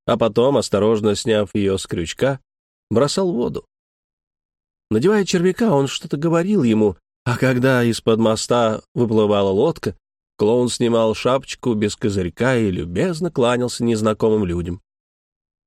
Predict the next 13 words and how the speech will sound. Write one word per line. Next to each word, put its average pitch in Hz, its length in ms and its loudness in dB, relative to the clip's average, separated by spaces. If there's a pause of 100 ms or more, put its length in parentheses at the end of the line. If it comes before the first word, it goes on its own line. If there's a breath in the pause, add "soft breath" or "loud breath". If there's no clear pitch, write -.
(140)
А 110 140 0
когда 147 320 0
ему 160 160 2
отвечали, 156 640 0
делал 117 340 2
страшно 123 680 -2
удивленное 226 500 2
лицо, 214 380 0
раскрыв 123 360 0
рот, 190 360 0 (240)
высоко 127 580 2
приподнимая 113 540 2
брови. 170 400 2